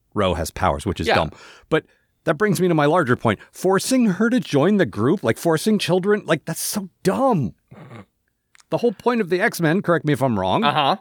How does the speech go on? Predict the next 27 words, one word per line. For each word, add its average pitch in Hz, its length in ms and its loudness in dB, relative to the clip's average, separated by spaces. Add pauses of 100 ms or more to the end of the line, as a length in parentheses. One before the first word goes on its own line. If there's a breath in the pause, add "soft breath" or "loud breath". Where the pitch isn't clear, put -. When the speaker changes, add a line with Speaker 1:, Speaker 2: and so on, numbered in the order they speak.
(140)
Speaker 1:
is 196 280 0 (320 soft breath)
we 175 220 0
are 196 140 2
a 156 60 0
group 165 220 0
for - 680 -2
outsiders 143 600 0
who 139 80 2
feel 151 180 0
like 127 140 2
they 139 80 2
don't 131 180 0
belong 147 300 2
anywhere, 107 320 2
and 110 120 2
they 107 60 2
come 123 140 0
Speaker 2:
Yep. 101 60 -2
Speaker 1:
here 110 100 -2
voluntarily. 95 680 0 (200)
Speaker 2:
Yeah, 139 180 0
absolutely. 135 600 -2 (400)
This 156 640 -4
is 151 160 -4
just, 151 380 -2
it's 151 220 0
like, 165 160 0